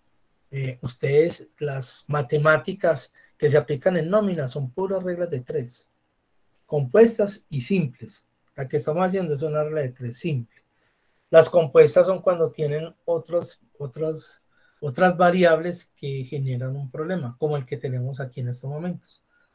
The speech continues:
En teletrabajo, ¿qué quiere decir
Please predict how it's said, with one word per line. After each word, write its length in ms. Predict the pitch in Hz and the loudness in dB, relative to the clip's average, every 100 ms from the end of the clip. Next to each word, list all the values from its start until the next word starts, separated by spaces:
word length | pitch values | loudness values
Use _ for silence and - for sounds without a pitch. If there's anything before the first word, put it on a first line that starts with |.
| _ _ _ _ _ _ _ | _ _ _ _ _ _ _
En 160 | 185 | -2
teletrabajo, 840 | 180 196 196 196 185 208 170 127 - _ _ _ _ _ _ _ _ _ _ _ _ _ _ _ _ _ _ _ _ _ _ _ _ _ _ _ _ _ _ _ _ | 2 2 2 4 8 8 6 0 -12 _ _ _ _ _ _ _ _ _ _ _ _ _ _ _ _ _ _ _ _ _ _ _ _ _ _ _ _ _ _ _ _
¿qué 180 | 202 202 | 0 6
quiere 180 | 240 247 | 8 10
decir 600 | 214 - 185 180 185 | 8 4 2 0 0